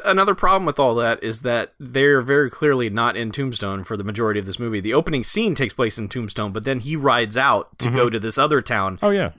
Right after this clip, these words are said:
Speaker 1: Th-,
Speaker 2: It doesn't
Speaker 1: there's
Speaker 2: make any
Speaker 1: nothing
Speaker 2: sense.
Speaker 1: in
Speaker 2: Yeah.
Speaker 1: Tombstone <laughs> in this,
Speaker 2: No, it,
Speaker 1: so.
Speaker 2: they, he acts to, like, Cedar Creek or some shit like that. <laughs> It's like, it's got this dumb name. It's like,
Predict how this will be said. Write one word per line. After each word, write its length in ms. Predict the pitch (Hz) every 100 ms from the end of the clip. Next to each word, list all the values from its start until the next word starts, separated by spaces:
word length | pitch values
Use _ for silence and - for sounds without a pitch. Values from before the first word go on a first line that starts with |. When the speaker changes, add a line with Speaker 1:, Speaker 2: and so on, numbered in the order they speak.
| -
Speaker 1:
Th-, 140 | - - - -
Speaker 2:
It 20 |
doesn't 100 | 131
Speaker 1:
there's 100 | 123
Speaker 2:
make 0 |
any 80 | 127
Speaker 1:
nothing 320 | 180 - 156
Speaker 2:
sense. 100 | 135 -
Speaker 1:
in 140 | 214
Speaker 2:
Yeah. 40 | 190
Speaker 1:
Tombstone 520 | - 214 156 123 101 107 -
<laughs> 220 | - - -
in 120 | 139 -
this, 340 | 165 - -
Speaker 2:
No, 200 | 185 131
it, 180 | 113 107
Speaker 1:
so. 160 | 117 131
Speaker 2:
they, 220 | 127 123
he 160 | 131
acts 220 | 123 120 -
to, 180 | 113
like, 160 | 120 -
Cedar 300 | - 139 120
Creek 340 | - 127 117
or 100 | 98
some 220 | 98 123 104
shit 240 | - 120
like 220 | 104 104
that. 140 | 117 131
<laughs> 20 |
It's 140 | 131
like, 140 | 156 135
it's 120 | 127
got 160 | 131 117
this 100 | 113
dumb 240 | 120 107
name. 320 | 101 98 98
It's 120 | 95
like, 180 | 104 101